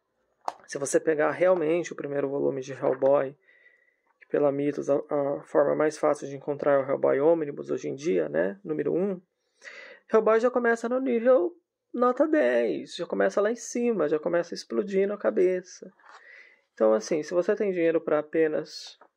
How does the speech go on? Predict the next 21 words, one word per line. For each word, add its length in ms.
uma 400
série, 640
vá 260
atrás 420
de 100
Hellboy, 500
não 80
vai 160
atrás 320
de 100
Spawn, 340
tá? 380
É 80
realmente 540
o 40
que 60
eu 40
tô 120
dizendo. 640
Spawn 520
é, 200